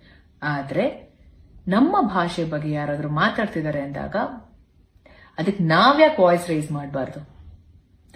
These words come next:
ನಾವಿಲ್ಲಿ ಯಾವ ಭಾಷೆ ಬಗ್ಗೆನೂ ಕೆಟ್ಟದಾಗ್ ಮಾತಾಡ್ತಿಲ್ಲ. ನಾವ್ ಎಲ್ಲಾ ಭಾಷೆನೂ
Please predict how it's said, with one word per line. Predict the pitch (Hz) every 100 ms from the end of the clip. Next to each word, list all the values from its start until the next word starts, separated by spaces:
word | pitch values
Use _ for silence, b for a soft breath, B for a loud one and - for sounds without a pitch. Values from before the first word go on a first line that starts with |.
| b b b 180
ನಾವಿಲ್ಲಿ | 190 202 202 214 202
ಯಾವ | 170 175 160
ಭಾಷೆ | 156 160 160
ಬಗ್ಗೆನೂ | 151 156 208
ಕೆಟ್ಟದಾಗ್ | - 156 151 151
ಮಾತಾಡ್ತಿಲ್ಲ. | 135 135 - - - - _ 175
ನಾವ್ | 170 160
ಎಲ್ಲಾ | 165 202 233 240 240
ಭಾಷೆನೂ | 196 175 165 170 220 370 - -